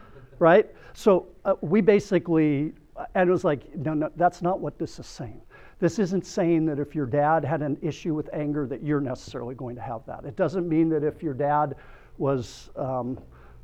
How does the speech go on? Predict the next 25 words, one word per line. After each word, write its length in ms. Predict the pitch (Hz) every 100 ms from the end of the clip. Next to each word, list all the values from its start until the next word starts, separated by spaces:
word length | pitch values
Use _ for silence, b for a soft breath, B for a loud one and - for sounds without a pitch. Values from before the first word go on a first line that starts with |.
| -
unfaithful 640 | 160 160 - 160 160 151
to 180 | 147 -
your, 480 | 139 135 131 127 123 - - - -
to 160 | -
your 180 | 156 143
mom 380 | 139 139 147 139
that 160 | 139 147
you 180 | 156
will 280 | 165 127 117
be. 140 | - -
That's 160 | 165 262
not 100 | 247
what 120 | 202
this 200 | 185 -
is 60 | -
saying. 500 | - 214 165 110 104
This, 240 | 170 170
I 140 | - 165
think, 320 | - 185 180
is 120 | -
saying 340 | - 226 180 156
that 180 | 151 139
God 360 | 143 156 127 -
does 320 | 170 175 220 -
this. 580 | 139 123 143 - -